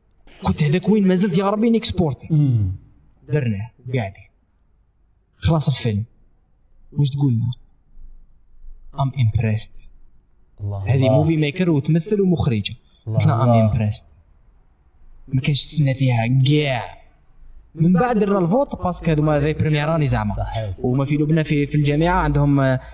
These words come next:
Speaker 1: عندهم واحد النهار يديروا فيه سكرينينغ تاع المشاريع تخرج، باسكو تخرج من، من،
Speaker 2: مم.
Speaker 1: من الميدان، لا، لا، تخدم شورت فيلم تاع صح.
Speaker 2: صحيح.
Speaker 1: و-، وديروا سكرينينغ ويجوا كاع الغاشي في التياتر كبير كذا.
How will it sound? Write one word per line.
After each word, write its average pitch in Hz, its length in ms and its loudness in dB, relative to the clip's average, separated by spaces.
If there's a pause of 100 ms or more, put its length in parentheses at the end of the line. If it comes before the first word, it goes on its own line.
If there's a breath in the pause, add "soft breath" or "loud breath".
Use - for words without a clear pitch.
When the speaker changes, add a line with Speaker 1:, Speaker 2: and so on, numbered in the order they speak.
(140 loud breath)
Speaker 1:
عندهم 127 340 0
واحد 127 120 0
النهار 151 300 2
يديروا 147 280 2
فيه 143 120 2
سكرينينغ 160 480 2
تاع 160 120 -2
المشاريع 143 500 0
تخرج، 123 480 -2 (120)
باسكو - 260 -4
تخرج 131 340 -2
من، 135 100 2
من، 135 200 4
Speaker 2:
مم. 127 180 4
Speaker 1:
من 139 120 2
الميدان، 175 380 2 (220 loud breath)
لا، 185 120 2
لا، 147 80 0
تخدم 131 680 0
شورت 131 260 -2
فيلم 143 140 -2
تاع 113 140 -8
صح. - 320 -6 (100)
Speaker 2:
صحيح. 101 320 -8 (160)
Speaker 1:
و-، 147 400 4
وديروا 196 540 4
سكرينينغ 208 420 2
ويجوا 185 200 2
كاع 190 160 -2
الغاشي 175 340 -2
في 147 120 -2
التياتر 143 400 0
كبير 131 360 0
كذا. 110 260 -2